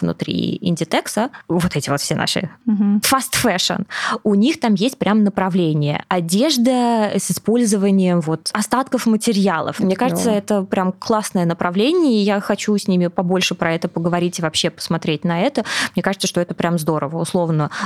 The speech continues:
Speaker 1: э, вот ты раскраивал что-то на сапоги, а у тебя осталась кожа. Ты там раз-раз-раз плел из нее какую-нибудь сумочку или пояс, или аксессуар. Мне кажется, это очень хорошее направление. Я знаю один российский бренд,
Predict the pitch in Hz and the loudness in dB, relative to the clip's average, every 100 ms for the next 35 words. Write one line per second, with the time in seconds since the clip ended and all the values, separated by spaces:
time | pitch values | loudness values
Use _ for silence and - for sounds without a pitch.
0 | 185 170 156 156 160 - 160 - 202 226 | -4 -2 0 -2 -2 -2 -4 -2 0 2
1 | 233 180 160 165 - 175 151 151 147 - | 2 2 0 -2 -4 -4 -2 -2 -2 -2
2 | 202 196 175 165 170 - _ - - - | -2 0 0 -2 -4 -6 _ -12 -8 -2
3 | 180 175 185 208 190 170 160 - - 151 | 0 0 2 0 0 -2 -2 -2 -2 -2
4 | 143 - - 160 165 180 185 175 170 160 | -2 -4 -4 -2 -4 -2 -2 -2 -4 -4
5 | - 214 254 - 180 190 190 165 156 160 | -2 -2 -4 -4 0 2 2 0 -2 -2
6 | 160 151 151 - 220 202 - 160 151 147 | 0 0 -2 0 0 0 0 0 0 0
7 | 180 185 165 156 156 - 170 - 156 170 | 0 0 0 -2 -2 -4 -4 -2 0 0
8 | 190 185 151 147 160 151 151 143 - 151 | -2 -2 -2 -2 -4 -4 -4 -6 -4 -4
9 | - 160 - 147 156 160 - 190 196 214 | -2 -2 -2 -4 -2 -2 0 2 4 2
10 | 220 233 240 247 - 220 - 208 - 156 | 2 2 2 2 0 0 0 -2 0 -2
11 | 165 240 | 0 -2